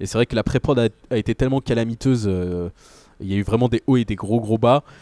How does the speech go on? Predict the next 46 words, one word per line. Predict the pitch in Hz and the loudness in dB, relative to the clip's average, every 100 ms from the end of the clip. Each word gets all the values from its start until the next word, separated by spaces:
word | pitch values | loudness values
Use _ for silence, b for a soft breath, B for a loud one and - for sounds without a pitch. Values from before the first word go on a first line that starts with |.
| b b - | b b -6
qu'on | 110 | -6
s'est | 104 117 | -2 -4
dit, | 113 143 | -2 2
euh, « | 120 107 | 4 4
Si | 95 | 2
ça | 107 | -4
se | |
trouve, | - 135 | -6 -8
sur | 107 | -8
le | |
tournage, | - 113 110 | -4 -2 -2
on | |
va | 92 | -2
pas | - | -2
s'amuser, | 95 98 98 107 | -4 -6 -2 -2
quoi, | - 87 | -2 -6
parce | 90 - | -6 -6
qu'on | 95 90 | -6 -4
va | 92 | -6
penser | - 98 113 | -6 -8 -6
qu'au | 110 107 | -2 -2
fait | 98 104 | 0 -2
qu'on | - 95 | -4 -12
n'a | 92 | -4
pas | - | -2
d'argent, | 95 90 98 107 107 110 - | -2 -6 -10 -8 -6 -8 -4
que, | 107 | -2
euh, | 101 95 92 95 92 B B B B B - | 0 -2 -4 -6 -8 B B B B B -2
qu'on | 107 98 | 0 2
a | 95 | -2
que | |
trente-trois | - 110 - 107 | -2 -6 0 2
jours | 107 | 2
pour | - 98 | 0 -4
finir | 107 98 | -2 -2
le | |
film, | 98 120 120 | -2 -4 -8
qu'on | 113 107 | -6 -6
a | 95 | -4
des | 98 | -6
deadlines | 92 101 107 104 | -6 -4 -4 -4
qui | - | -6
arrivent, | 95 98 107 92 | -4 -2 -2 -4
euh, | 87 | -6
pour, | 87 - 92 | -6 -6 -4
euh, | 90 87 87 85 82 | -4 -4 -4 -6 -6